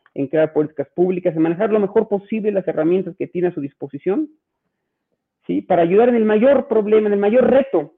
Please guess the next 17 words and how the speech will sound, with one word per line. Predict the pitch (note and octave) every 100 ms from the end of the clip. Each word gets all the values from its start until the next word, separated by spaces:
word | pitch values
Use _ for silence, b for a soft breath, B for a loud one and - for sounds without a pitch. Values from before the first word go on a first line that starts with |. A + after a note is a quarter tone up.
| _
que | -
tiene | E3+ F#3 F#3 F#3 F3+
no | G#3
solamente | C4 B3 A#3+
el |
gobierno | G#3 G#3+ G3+
federal, | - F#3
este | G#3+ G#3+
país, | F3+ G3 F#3 _ _ _ _ _ -
que |
es | F3+
garantizar | F#3 E3+ D#3+ D#3 E3+ F3 - _ -
la | D3+ D#3
seguridad | C#3 C#3 D3+ D#3
de | D#3+
sus | D3
ciudadanos. | - B2+ C#3 B2+